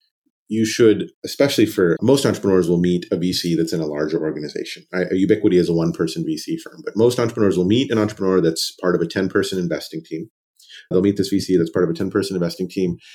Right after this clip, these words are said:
That V C will have to build consensus around this potential investment. So an entrepreneur, what you really want to do is arm the person you're talking to with as many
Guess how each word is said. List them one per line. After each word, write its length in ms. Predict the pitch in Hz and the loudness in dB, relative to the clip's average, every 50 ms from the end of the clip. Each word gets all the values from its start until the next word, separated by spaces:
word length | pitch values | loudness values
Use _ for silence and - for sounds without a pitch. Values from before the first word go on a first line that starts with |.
| - - | -2 0
That 200 | 135 156 165 131 | 0 0 0 0
V 160 | 131 123 113 | -2 -2 0
C 540 | - - 170 175 143 104 90 90 92 92 - _ _ _ | 0 0 0 2 2 2 2 0 -2 -4 -8 _ _ _
will 160 | - 113 113 | 0 2 2
have 220 | 117 127 127 127 - | 2 2 0 -2 -2
to 420 | - 123 120 117 113 110 110 - - _ _ | -2 0 0 2 2 0 0 -4 -10 _ _
build 320 | - 123 127 135 131 131 - | 4 4 6 6 4 0 -2
consensus 840 | - 110 104 98 - - 135 160 170 170 - 117 101 - - - - - | -4 -4 -4 -2 0 0 2 2 2 2 2 2 2 2 0 -4 -2 0
around 340 | 104 104 104 101 98 95 90 | 2 2 4 4 2 2 0
this 140 | 92 - | 0 -2
potential 440 | - - - - 95 85 - - 82 | -2 -6 -6 -4 -4 -4 -4 -6 -8
investment. 540 | 85 85 - - - - - - - _ - _ _ - - - - | -8 -8 -8 -10 -10 -12 -16 -18 -20 _ -20 _ _ -20 -20 -20 -14
So 500 | _ - - 127 120 113 107 - - - - _ _ - | _ 0 4 4 6 4 4 0 -6 -10 -12 _ _ -4
an 100 | 117 120 | -2 0
entrepreneur, 420 | 131 139 - - 147 156 165 151 | 0 -2 -2 0 0 4 4 4
what 120 | 131 135 135 | 4 2 0
you 100 | 131 127 | 2 2
really 160 | 156 185 185 | 6 6 6
want 160 | 175 147 127 | 6 6 4
to 60 | 120 | 2
do 180 | 113 113 120 110 | 4 4 6 6
is 180 | 107 95 - - - | 6 4 2 -2 -2
arm 400 | 113 120 127 139 143 147 147 127 | 0 2 2 2 2 2 2 2
the 280 | 110 117 110 107 107 107 | 2 4 4 4 2 2
person 340 | - 127 123 123 - 117 107 | 2 0 0 2 0 0 0
you're 100 | 104 101 | 0 0
talking 440 | - - 120 127 - - 107 98 | 0 -2 -4 -4 -2 -4 -4 -4
to 180 | - - 107 98 - | 0 2 2 2 2
with 120 | 104 101 104 | 0 0 0
as 140 | 104 85 95 | 0 0 0
many 540 | 101 113 135 147 151 147 135 123 117 - | 0 0 0 2 2 2 0 0 -2 -6